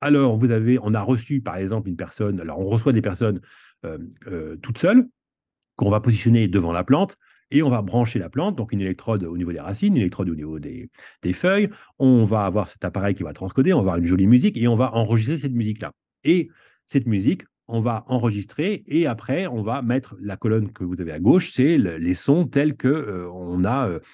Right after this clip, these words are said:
bah, euh, E quatre, euh, euh, A, D, ce sont les notes qui sont dans un format interna-, international, et les chiffres, c'est la durée de la note, et cetera.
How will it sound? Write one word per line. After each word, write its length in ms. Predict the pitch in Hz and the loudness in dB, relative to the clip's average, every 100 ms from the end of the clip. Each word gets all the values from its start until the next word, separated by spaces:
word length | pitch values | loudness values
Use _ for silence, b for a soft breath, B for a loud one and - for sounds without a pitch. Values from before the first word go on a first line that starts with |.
| B B _ | B B _
bah, 200 | - 73 | -10 -10
euh, 440 | - 73 73 85 80 | -12 -12 -10 -8 -8
E 20 | |
quatre, 440 | - 98 113 - | -4 -2 -2 -4
euh, 380 | 73 76 76 71 - B - | -8 -8 -10 -14 -16 B -12
euh, 560 | 80 73 73 71 71 76 | -10 -10 -12 -12 -14 -12
A, 280 | - 92 95 | -6 -2 0
D, 220 | 87 117 | 2 2
ce 80 | 110 | 2
sont 160 | - 85 | -2 -2
les 80 | |
notes 340 | 85 107 113 - | 2 2 0 -4
qui 140 | - | -12
sont 180 | - 104 | -6 -4
dans 180 | 87 87 | -4 -4
un 60 | |
format 320 | 85 90 92 - | -4 -2 -2 -2
interna-, 360 | 101 87 85 - | -6 -4 -8 -8
international, 600 | - 90 85 87 123 180 b b | -6 -6 -4 -2 -2 -4 b b
et 80 | 127 | 4
les 100 | 117 | 4
chiffres, 300 | 98 143 175 | 4 0 0
c'est 140 | - 120 | 2 2
la 100 | 95 | 2
durée 280 | 104 104 | 2 2
de 40 | 95 | 0
la 80 | 80 | -2
note, 280 | 98 - | -2 -2
et 40 | - | -6
cetera. 300 | 98 73 | -10 -10